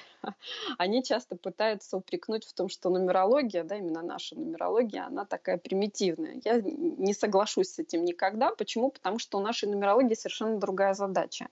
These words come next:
И если сравнить, э, нумерологию, э, которой мы занимаемся, и астрологию, то вот в нумерологии бывают такие моменты, когда мы не знаем точного времени рождения, да, и мы выставляем в астрологии определенный час, как правило, это двенадцать часов дня,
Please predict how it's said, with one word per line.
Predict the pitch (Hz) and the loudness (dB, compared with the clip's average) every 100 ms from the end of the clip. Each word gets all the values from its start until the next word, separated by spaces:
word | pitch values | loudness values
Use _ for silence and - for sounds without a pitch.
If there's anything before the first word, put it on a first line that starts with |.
| _ | _
И | 202 | 0
если | 202 202 190 277 220 | 2 4 2 2 0
сравнить, | - 220 247 240 - - | 2 4 6 4 0 0
э, | 185 196 190 | 2 2 2
нумерологию, | 202 208 208 226 208 175 185 180 175 170 - 156 160 | 0 0 4 4 4 0 -2 2 2 0 -4 -4 -4
э, | |
которой | - 196 190 | -2 -2 -2
мы | 175 | -2
занимаемся, | 175 190 202 202 170 170 - | 0 0 2 2 0 0 0
и | |
астрологию, | 175 - 196 233 403 349 175 | 0 0 2 2 2 2 0
то | 175 202 | 0 -2
вот | 196 - | -4 -6
в | |
нумерологии | 190 196 202 302 247 | -4 0 4 6 4
бывают | 185 196 208 196 | 2 2 2 0
такие | - - 202 | -2 0 0
моменты, | 214 330 349 | 4 4 2
когда | - 185 208 | 0 0 2
мы | 202 | 4
не | 214 | 2
знаем | 196 208 233 285 302 - - _ - | 2 2 2 2 0 -4 -20 _ 2
точного | 254 - 226 202 | 2 4 0 2
времени | 185 214 220 202 | 2 2 2 2
рождения, | 202 208 190 196 165 - - - | 0 0 0 2 0 -2 -8 -2
да, | 339 | -2
и | |
мы | 285 233 | 0 0
выставляем | 247 - 190 226 254 208 - | 0 0 2 4 4 2 -2
в | 190 180 175 | -2 0 -2
астрологии | 185 - - 220 320 233 202 | -4 -2 2 4 4 2 0
определенный | - 196 202 214 185 165 175 | 0 0 2 4 4 2 0
час, | - 359 | 0 0
как | - 202 | -2 -2
правило, | 214 185 175 | 0 2 0
это | 170 | -2
двенадцать | 175 175 208 - - | -4 -2 -2 -4 -8
часов | - - 165 175 | -12 -4 -4 0
дня, | 247 | -2